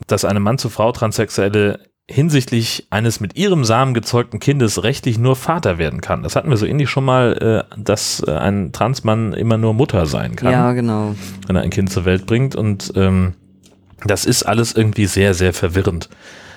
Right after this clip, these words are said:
Speaker 1: Aber wir haben das schon einmal sehr, sehr ausführlich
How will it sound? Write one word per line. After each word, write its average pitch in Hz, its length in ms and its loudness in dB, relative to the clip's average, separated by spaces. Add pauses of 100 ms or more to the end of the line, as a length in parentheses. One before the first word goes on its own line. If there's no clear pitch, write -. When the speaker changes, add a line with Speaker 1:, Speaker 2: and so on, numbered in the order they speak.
(200)
Speaker 1:
Aber 85 360 0
wir 87 80 2
haben 104 100 0
das 101 240 -2 (120)
schon 98 360 -2
einmal 98 440 -2
sehr, 95 420 2
sehr 90 260 -2
ausführlich - 760 -2